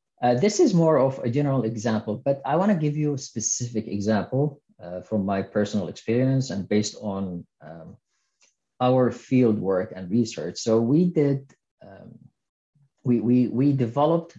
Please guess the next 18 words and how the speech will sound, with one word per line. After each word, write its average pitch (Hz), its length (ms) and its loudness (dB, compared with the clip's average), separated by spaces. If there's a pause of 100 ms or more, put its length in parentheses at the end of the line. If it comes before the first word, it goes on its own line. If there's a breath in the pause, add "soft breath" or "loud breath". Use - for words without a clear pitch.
(120)
a 117 80 -4
pilot 151 460 0
study 90 400 -4
in 151 120 0
one 147 140 2
of 131 140 0
the 113 80 0
manufacturing 110 640 0
facility. 78 760 -10 (600)
And, 110 500 4
uh, 104 180 0
we 120 140 4
published 143 480 -2
the 117 80 -4
work 127 360 0
in 107 280 -4
two 151 160 -2
papers, 113 720 -4